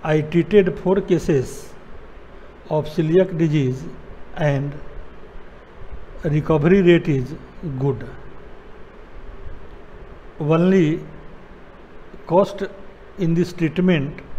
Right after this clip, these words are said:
or cost effect test of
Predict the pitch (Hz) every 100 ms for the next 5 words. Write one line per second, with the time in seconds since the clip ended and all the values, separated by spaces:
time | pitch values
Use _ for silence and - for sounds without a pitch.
0 | - - - - - - - 156 147 -
1 | 185 190 - 165 180 143 - - - -
2 | - - 202 190 - 165 151